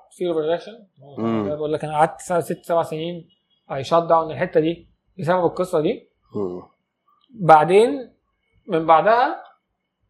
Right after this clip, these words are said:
Speaker 1: لا، هو أنا شلت القصة دي، ويعني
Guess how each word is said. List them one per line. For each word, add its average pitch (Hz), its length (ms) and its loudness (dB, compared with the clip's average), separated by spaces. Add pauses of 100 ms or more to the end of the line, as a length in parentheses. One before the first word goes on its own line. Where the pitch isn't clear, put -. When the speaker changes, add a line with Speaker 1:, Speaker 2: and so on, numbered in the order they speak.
(160)
Speaker 1:
لا، 165 480 -4
هو 143 200 -8
أنا 151 120 -10
شلت 180 260 -6
القصة 180 340 -6
دي، 175 280 0
ويعني 151 760 -2